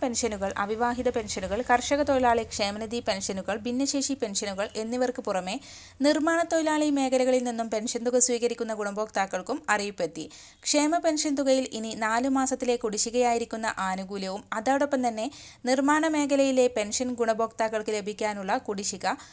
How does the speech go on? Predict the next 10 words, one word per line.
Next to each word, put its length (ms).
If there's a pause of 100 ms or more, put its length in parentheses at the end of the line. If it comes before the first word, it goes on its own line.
(240)
വിവാഹ 360 (100)
ധനസഹായങ്ങൾ 720 (120)
ഉൾപ്പെടെയുള്ള 420 (220)
സാമ്പത്തിക 520
ധനസഹായങ്ങൾ 760 (160)
എന്നിവയുടെ 480
വിതരണവും 460 (380)
സർക്കാരിന്റെ 680
ഭാഗത്തു 320
നിന്നും 240